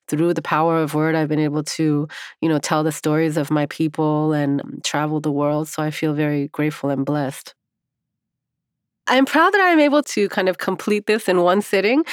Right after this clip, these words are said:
It's kind of emotional because this is based on my life. It is completely fictionalized, though, but there are still, like, moments that take me back to nostalgic memories. And,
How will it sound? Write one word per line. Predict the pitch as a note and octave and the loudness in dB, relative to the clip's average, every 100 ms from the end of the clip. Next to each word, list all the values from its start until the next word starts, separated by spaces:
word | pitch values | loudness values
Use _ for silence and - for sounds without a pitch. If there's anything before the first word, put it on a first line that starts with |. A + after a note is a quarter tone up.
| - - - | -6 -6 -4
It's | D4+ | -2
kind | - A#4 | 2 4
of | A4+ F#4+ | 6 6
emotional | D#4 G#4 - E4 G3 | 6 4 4 4 4
because | G#3 - A#3 G#3 | 2 2 0 2
this | C4+ C4+ | 2 4
is | C#4 C4 | 2 2
based | G3 G3 G#3 - - - | 2 2 2 0 -2 0
on | F#3 F3+ F3 F3+ | 2 4 2 2
my | F3 E3 D#3+ D#3 - - - - - | 2 2 0 -4 -12 -18 -18 -12 -2
life. | E3+ E3+ E3+ D#4 - | 2 4 4 2 2
It | - | 4
is | G#3 A#3+ A3 | 4 4 0
completely | - G#3+ - A3 A3+ A3 G#3+ G3+ | 0 -2 0 0 0 2 2 2
fictionalized, | - G#3+ - F#3 D#3+ C#3 D3 C#3+ | 0 -2 2 2 4 4 0 0
though, | D3+ C#3+ C#3+ | 2 2 0
but | D3+ D#3 D3+ | 0 0 2
there | F#3+ G3 | 2 2
are | |
still, | - - C#4 | 0 2 2
like, | C4+ G#3 G3+ | 4 2 2
moments | F3+ F3+ F3+ F3 E3 E3 | 0 2 2 2 2 0
that | D#3+ D3+ | -2 0
take | F#3+ F#3 | -2 0
me | E3 | 0
back | D#3 D3 D#3 | 0 -2 -2
to | D#3+ | 0
nostalgic | D3+ - D3 D3+ D#3 | 0 0 -2 -2 -2
memories. | D#3 D3 D3+ D3 C#3+ C#3 D3+ | 0 2 2 0 -2 -2 -2
And, | C#3+ | -2